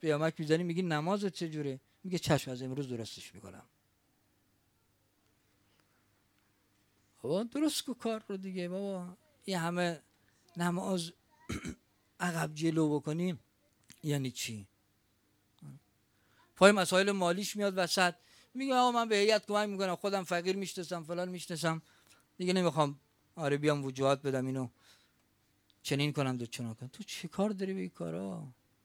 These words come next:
شیطون گفت خدایا خودم نوکرتم، شیش هزار سال عبادت تو کردم، خودم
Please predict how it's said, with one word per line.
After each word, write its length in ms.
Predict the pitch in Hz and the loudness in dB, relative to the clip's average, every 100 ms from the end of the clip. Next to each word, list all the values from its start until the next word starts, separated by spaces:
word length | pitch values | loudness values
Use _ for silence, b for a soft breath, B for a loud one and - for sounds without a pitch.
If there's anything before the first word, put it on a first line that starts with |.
| _ _ _ _ _ _ _ _ _ _ _ _ | _ _ _ _ _ _ _ _ _ _ _ _
شیطون 440 | - 196 185 226 226 | -2 0 2 4 6
گفت 260 | 220 - | 6 6
خدایا 360 | 202 196 226 220 | 2 8 10 10
خودم 300 | 220 220 220 | 10 8 8
نوکرتم، 800 | 208 175 202 233 208 180 143 123 - _ _ _ _ | 6 6 6 6 4 4 2 0 -10 _ _ _ _
شیش 260 | - 240 247 | -2 2 4
هزار 220 | 233 214 | 8 6
سال 160 | 196 208 | 6 4
عبادت 380 | 196 202 214 214 | 6 8 8 6
تو 100 | 214 | 6
کردم، 520 | 202 180 165 139 147 _ _ _ _ _ _ _ _ _ _ _ _ _ _ - | 8 8 4 2 -4 _ _ _ _ _ _ _ _ _ _ _ _ _ _ -10
خودم 560 | - 320 320 269 220 | 2 6 8 6 2